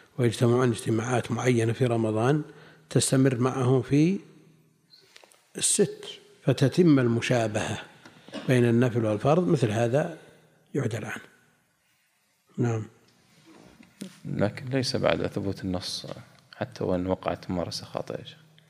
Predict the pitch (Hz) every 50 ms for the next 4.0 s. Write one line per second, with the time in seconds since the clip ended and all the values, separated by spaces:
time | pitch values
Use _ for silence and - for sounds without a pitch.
0 | _ - _ - - - - _ _ - 139 147 170 202 208 196 156 147 147 135
1 | - 196 202 202 - - 127 117 117 120 131 139 139 127 131 131 123 127 135 131
2 | 127 127 123 - - - - - - _ - _ _ _ _ _ _ _ _ _
3 | _ _ - 65 - 123 120 117 117 120 127 131 - - - - - - - -